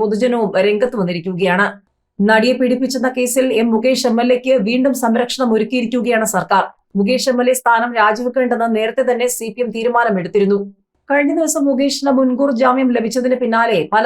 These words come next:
കോണുകളിൽ നിന്നും പ്രതികരണങ്ങൾ ഉയർന്നു വന്നിരുന്നു. മുകേഷിന്റെ മുൻ ഭാര്യ നർത്തകി മേതിൽ ദേവികയുടെ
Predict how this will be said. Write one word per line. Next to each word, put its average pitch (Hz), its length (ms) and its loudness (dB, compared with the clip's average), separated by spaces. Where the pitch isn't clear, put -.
കോണുകളിൽ 254 500 2
നിന്നും 233 260 0
പ്രതികരണങ്ങൾ 240 540 0
ഉയർന്നു 220 340 2
വന്നിരുന്നു. 214 360 2
മുകേഷിന്റെ 285 540 -2
മുൻ 254 120 2
ഭാര്യ 262 360 0
നർത്തകി 247 360 -2
മേതിൽ 240 280 -2
ദേവികയുടെ 240 460 2